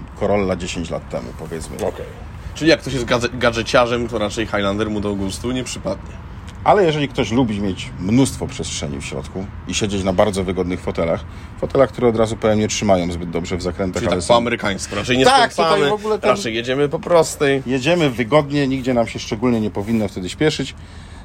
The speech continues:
Speaker 1: Yy, to można docenić ten samochód. Moja wersja była, e, tą bogatszą.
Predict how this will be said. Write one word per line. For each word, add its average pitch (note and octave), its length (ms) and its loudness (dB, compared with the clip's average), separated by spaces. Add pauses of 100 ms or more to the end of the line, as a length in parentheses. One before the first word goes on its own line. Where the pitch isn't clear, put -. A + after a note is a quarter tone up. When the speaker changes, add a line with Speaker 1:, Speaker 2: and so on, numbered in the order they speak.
Speaker 1:
Yy, A#2+ 560 2
to - 120 0
można A3 220 6
docenić D3 300 2
ten F#2+ 160 -2
samochód. E2 420 -2 (160)
Moja B2+ 240 8
wersja A2 340 0
była, F#2+ 280 4
e, F2 40 -2 (680)
tą F#2+ 220 0
bogatszą. F#2+ 520 2